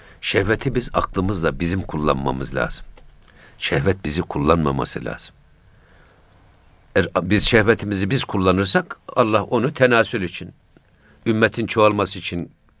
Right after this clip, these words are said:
nesebin çoğalması için böyle emretmiş. Ama yok, şehvet aklımızı da esir alır, kullanırsa. O insan rezil perişan olur.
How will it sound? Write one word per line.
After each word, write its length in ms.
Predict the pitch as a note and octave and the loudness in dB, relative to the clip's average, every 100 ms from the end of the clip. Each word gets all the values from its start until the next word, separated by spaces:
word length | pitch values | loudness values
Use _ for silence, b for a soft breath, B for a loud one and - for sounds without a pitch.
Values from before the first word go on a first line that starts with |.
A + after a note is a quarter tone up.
| - - _ | -20 -20 _
nesebin 440 | G2+ G2+ A2+ G#2 G2 | -2 2 2 2 2
çoğalması 420 | A2 A2 G#2 - | 2 2 2 -4
için 280 | - E2+ D2+ | -6 -8 -4
böyle 200 | G2+ E2 | -2 -2
emretmiş. 560 | E2 D2+ C#2+ - - - B B B B B B B | -4 -8 -10 -12 -16 -18 B B B B B B B
Ama 220 | G#2+ A2+ | 4 6
yok, 560 | G2 A#2 B2+ G#2 - - b b | 6 8 8 4 0 -16 b b
şehvet 440 | b - A#2 A#2+ F3 | b 0 4 4 2
aklımızı 520 | - - A#2 G#2 A2 C#3+ | 2 -4 -2 -2 -2 -4
da 80 | - | -2
esir 280 | F#2+ - A2+ | -4 -2 0
alır, 340 | G2 A#2 E3 - | 0 -2 -6 -14
kullanırsa. 600 | - F#2+ F#2+ F#2+ D2+ - - _ _ _ _ b b b b b b b | -6 0 2 2 -2 -8 -12 _ _ _ _ b b b b b b b
O 100 | G2 | -2
insan 420 | F#2+ D#2 A2 A#2+ - D#2+ | -2 0 -2 -2 -8 0
rezil 340 | E2 F#2+ G#2 | 2 2 0
perişan 460 | - D#2+ D#2 G2 E2 | 0 -2 2 2 2
olur. 360 | C2 A#1 - | 0 -8 -18